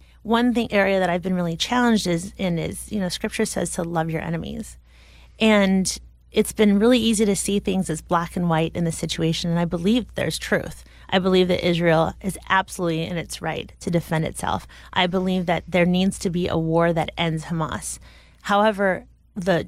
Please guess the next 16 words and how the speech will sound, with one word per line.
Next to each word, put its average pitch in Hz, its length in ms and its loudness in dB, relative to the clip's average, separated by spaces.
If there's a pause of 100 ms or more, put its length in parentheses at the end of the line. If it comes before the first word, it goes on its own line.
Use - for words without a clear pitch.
challenge 262 480 0
has 190 180 -4
been 180 180 -2
in 175 140 -2
finding 175 480 -4
compassion 170 840 -6 (340)
for - 220 -8 (100)
other 196 280 2
people - 360 -10
on 185 160 -6
the 180 200 -8
other 180 240 0
side 165 200 -4
of 160 80 -4
the 170 80 -4
conflict. - 600 -8